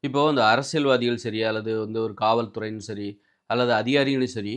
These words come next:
இங்க குற்றங்கள், குற்றங்கள் மூலமா தான் அவங்க நிறைய சம்பாதிக்கிறாங்க. அவங்களுடைய சம்பாத்தியங்கிறது வந்து கம்மி தான். அ, அவங்க குற்றங்கள் மூலம் இன்னும் பல, அதாவது சம்பாத்தியமே அதிகம் தான். ஆனா, அதை விட பல மடங்கு அதிகமான பணத்தை குற்றங்கள் மூலம் சம்பா-, இப்போ வந்து ஒரு போலீஸ் இருக்காங்கன்னா என்ன பண்றாங்க?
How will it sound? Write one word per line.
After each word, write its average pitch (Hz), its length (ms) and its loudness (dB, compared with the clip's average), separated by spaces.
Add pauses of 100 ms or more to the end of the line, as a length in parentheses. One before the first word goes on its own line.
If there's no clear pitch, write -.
(580)
இங்க 127 180 0
குற்றங்கள், 156 680 2
குற்றங்கள் 214 460 2
மூலமா 170 300 0
தான் 170 100 0
அவங்க 151 120 0
நிறைய 127 280 0
சம்பாதிக்கிறாங்க. 104 540 -6
அவங்களுடைய 120 520 0
சம்பாத்தியங்கிறது 147 680 0
வந்து 151 180 -2
கம்மி 120 260 -4
தான். 104 200 -10 (760)
அ, 107 140 -2
அவங்க 135 300 4
குற்றங்கள் 190 440 2
மூலம் 170 240 2
இன்னும் 170 200 -2
பல, 135 260 2
அதாவது 131 260 2
சம்பாத்தியமே 175 460 0
அதிகம் 160 320 0
தான். 135 120 0
ஆனா, 127 240 0
அதை 127 180 2
விட 165 180 2
பல 139 300 2
மடங்கு 170 280 0
அதிகமான 143 400 -2
பணத்தை 117 360 -6 (460)
குற்றங்கள் 190 380 2
மூலம் 160 280 -2
சம்பா-, 123 160 0
இப்போ 120 160 -2
வந்து 143 180 -2
ஒரு 139 140 -4
போலீஸ் 147 300 -2
இருக்காங்கன்னா 127 340 -4
என்ன 127 180 -2
பண்றாங்க? 117 340 -4